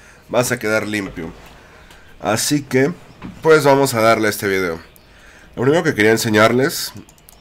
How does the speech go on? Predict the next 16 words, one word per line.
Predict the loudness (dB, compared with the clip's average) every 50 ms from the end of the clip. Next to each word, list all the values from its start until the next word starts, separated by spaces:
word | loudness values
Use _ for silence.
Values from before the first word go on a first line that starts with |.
| -6 -2
es | 0 0 0 0 -2 -6 -10 -12 -16 -20 -20 -20 -20 -20 -20 -20 -20 -20 _ _ -12
estos | -8 -8 -6 -2 -2 -2 -2 -2 -2
chamos | 0 2 2 2 2 0 0 0
de | -2 -4
aquí. | -4 -4 -6 -6 -6 -8 -12 -18 -20 -20 -20 _ _ -20 -20 -20 _ -20 -20 _ -6
En | -2 0
Mundo | 2 2 2 2
trescientos | 2 0 2 2 2 4 4
dos | 4 4
es | 2 2
donde | 2 0 0
se | -2 -2
hacen | -2 -2 -2
las | -2 -2
apuestas, | -2 0 -2 -2 -2 -2 -6 -6
¿no? | -6 -8 -10